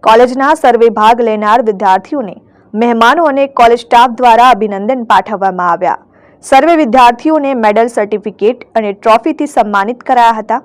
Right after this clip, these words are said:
જો કે, કાર્યક્રમનું સંચાલન ત્રીજા વર્ષની વિદ્યાર્થીની આફરીને કર્યું હતું.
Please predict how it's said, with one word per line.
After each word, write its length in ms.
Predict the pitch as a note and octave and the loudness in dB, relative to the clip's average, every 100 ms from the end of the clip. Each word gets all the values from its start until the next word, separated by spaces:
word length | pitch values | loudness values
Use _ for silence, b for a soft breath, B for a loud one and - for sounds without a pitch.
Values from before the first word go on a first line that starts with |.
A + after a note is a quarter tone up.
| _ | _
જો 160 | F#3+ A#3+ | -2 0
કે, 120 | B3 | 0
કાર્યક્રમનું 760 | B3 B3 A#3 C4 C4 D#4 D4+ D4+ | 0 2 2 0 0 -2 0 -4
સંચાલન 600 | D4+ A#3 G#3+ A3+ G3+ F#3 | -4 -4 0 0 0 -4
ત્રીજા 380 | - A3+ G#3+ G#3 | -6 -2 2 2
વર્ષની 380 | G3+ B3 C4 C4 | 4 0 0 -8
વિદ્યાર્થીની 680 | A3+ F#3 G#3+ G#3+ A3+ C4+ F3+ _ b b b | -8 -2 0 0 -2 -10 -10 _ b b b
આફરીને 580 | A#3 B3 B3 E4+ C4 C4+ | 2 2 2 0 0 0
કર્યું 360 | C4+ G#3 F#3+ | 0 0 0
હતું. 360 | F#3 A3 F#3 - | -6 -6 -6 -8